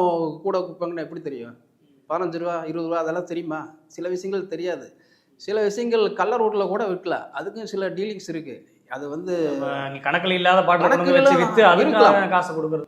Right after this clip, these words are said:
Speaker 1: யார் போய் செக் பண்றாங்க? யார் போய் இது பண்றாங்க? இது so வந்து இது வந்து தெரியாம நடக்கிறதுக்கு நிறைய வாய்ப்புகள் இருக்கு. இது வந்து கிட்டத்தட்ட இவங்களையும் தாண்டி அரசு வந்து ஒரு சில பேர்த்த இன்ஸ்பெக்ஷன் பண்ணி பண்ணினாத்தான் இதெல்லாம் ஊழல்.
Speaker 2: ஓ, அரசு இப்ப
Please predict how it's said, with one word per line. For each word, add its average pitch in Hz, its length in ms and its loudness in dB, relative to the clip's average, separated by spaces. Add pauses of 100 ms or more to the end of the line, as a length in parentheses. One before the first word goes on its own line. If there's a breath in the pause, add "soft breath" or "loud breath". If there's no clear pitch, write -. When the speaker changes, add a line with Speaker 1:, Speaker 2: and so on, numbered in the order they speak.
(160)
Speaker 1:
யார் 214 320 0
போய் 233 260 2
செக் - 220 -10
பண்றாங்க? 170 360 -4 (360)
யார் 180 260 -4
போய் 185 140 -6
இது 160 120 -8
பண்றாங்க? 139 380 -12 (520)
இது 170 180 -18
so 226 240 -4
வந்து 214 240 -4
இது 196 140 -2
வந்து 202 240 -6
தெரியாம 196 460 -2
நடக்கிறதுக்கு 175 460 -6
நிறைய 165 320 -4
வாய்ப்புகள் 151 440 -6
இருக்கு. 123 280 -14 (120)
இது 151 160 -10
வந்து 185 240 -4 (440)
கிட்டத்தட்ட 175 460 -6
இவங்களையும் 196 640 -2
தாண்டி 208 420 -4 (400 soft breath)
அரசு 214 380 0
வந்து 208 300 -6
ஒரு 185 180 2
சில 175 420 0
பேர்த்த 208 300 -2 (520)
இன்ஸ்பெக்ஷன் 190 440 -8
பண்ணி 196 280 -6
பண்ணினாத்தான் 185 560 -4
இதெல்லாம் 170 360 -2 (340)
ஊழல். 180 220 -16
Speaker 2:
ஓ, 175 160 0
அரசு 180 460 2 (180)
இப்ப 170 160 2